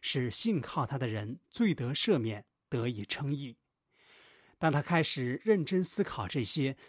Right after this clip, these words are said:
他的内心陷入了挣扎。他清楚地记得，那是在一九七七年十一月七号，他独自待在安静的宿舍里，纠结多日的他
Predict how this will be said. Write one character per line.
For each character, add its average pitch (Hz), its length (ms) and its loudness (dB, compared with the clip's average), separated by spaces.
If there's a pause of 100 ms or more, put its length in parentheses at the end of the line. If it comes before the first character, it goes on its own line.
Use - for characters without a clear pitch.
他 - 140 -6
的 120 120 -2
内 131 140 0
心 143 460 0
陷 151 340 2
入 131 120 -4
了 101 120 -4
挣 139 240 0
扎。 - 320 -6 (2000)
他 185 120 6
清 214 180 8
楚 190 140 8
地 139 100 8
记 180 160 6
得， 120 400 2 (120)
那 139 120 4
是 147 160 4
在 127 200 4
一 139 120 -2
九 120 160 0
七 139 200 0
七 156 180 2
年 110 180 4
十 113 220 -2
一 - 20 -6
月 123 180 0
七 - 220 2
号， 104 320 -2 (400)
他 120 140 0
独 117 260 0
自 139 320 0 (220)
待 113 180 0
在 107 400 -2
安 165 220 2
静 156 180 2
的 110 80 0
宿 151 160 2
舍 123 220 0
里， 101 220 -8 (340)
纠 147 180 4
结 123 180 2
多 139 160 4
日 127 120 2
的 101 100 -4
他 123 320 0